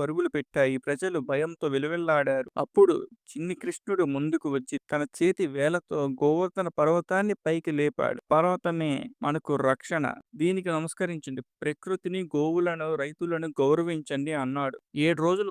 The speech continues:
పాటు ఆ పర్వతం క్రింద ప్రజలు, గోవులు సురక్షితంగా ఉండగలిగాయి. ఈ ఘటన తరువాత దేవేంద్రుడు కృష్ణుని ముందు తల వంచాడు. కథ ద్వారా కృష్ణుడు చెబుతున్నాడు, "ప్రకృతిని గౌరవించు, గోమాతను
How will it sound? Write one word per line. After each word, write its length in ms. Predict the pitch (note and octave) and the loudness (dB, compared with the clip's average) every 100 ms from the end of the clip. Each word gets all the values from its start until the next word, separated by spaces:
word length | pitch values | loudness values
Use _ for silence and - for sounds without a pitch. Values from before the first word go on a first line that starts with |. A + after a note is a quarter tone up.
| - | -2
పాటు 440 | D3+ D#3 E3 C3+ | -2 -2 -4 -4
ఆ 120 | C3+ | -4
పర్వతం 600 | C#3 C#3 C#3 D#3+ E3 D3+ | -4 -2 -2 -4 -4 -6
క్రింద 340 | C3+ C3+ D3 D3 | -4 -2 0 2
ప్రజలు, 800 | B2+ - - D3+ E3 F3+ F3 D#3+ - - | 2 0 0 0 2 0 0 -2 -4 0
గోవులు 420 | D#3 E3+ F3 E3 | 2 2 2 0
సురక్షితంగా 840 | - D3+ D#3 - D#3+ D#3+ D3 C#3+ C3 | -2 -8 -8 -8 -6 -4 0 0 0
ఉండగలిగాయి. 960 | C3 C#3 D#3 C#3 C#3 C3 C3+ C3 - _ D3+ | -2 -4 -4 -2 -2 -2 -2 -2 -8 _ -6
ఈ 140 | D#3 | -2
ఘటన 380 | D3 D3 F#3+ F#3 | 0 0 2 2
తరువాత 500 | - D#3+ F3 F3+ F3+ | 2 4 4 4 2
దేవేంద్రుడు 760 | C#3 C#3+ D#3+ F3+ F#3 F#3 D#3+ C3 _ | 0 0 0 0 0 2 4 2 _
కృష్ణుని 400 | C#3 - G3 G3 | -8 -6 -4 -4
ముందు 480 | F3 D#3 D#3 C#3 B2 | -2 -2 -2 -2 2
తల 160 | C#3+ D#3+ | 2 4
వంచాడు. 580 | F3 E3 - C3+ A2+ - - | 2 -2 0 2 2 -2 -2
కథ 200 | C#3+ F3+ | -2 0
ద్వారా 600 | E3+ D#3 D#3 D#3+ C#3 - - | 0 4 4 4 2 0 2
కృష్ణుడు 440 | D#3+ - A3 F3 | 2 4 4 4
చెబుతున్నాడు, 840 | - D3+ E3 F3 D3+ C3 - - - - | 4 2 2 0 0 0 -2 -6 -4 0
"ప్రకృతిని 680 | D#3+ - G3 F#3+ E3+ D#3 D3+ | 0 2 2 2 -6 0 4
గౌరవించు, 540 | D#3+ E3+ D#3+ D#3 D#3 | 4 4 -4 -4 -4
గోమాతను 680 | C#3+ D3+ E3 E3+ E3 D#3+ | -2 2 2 2 -2 -4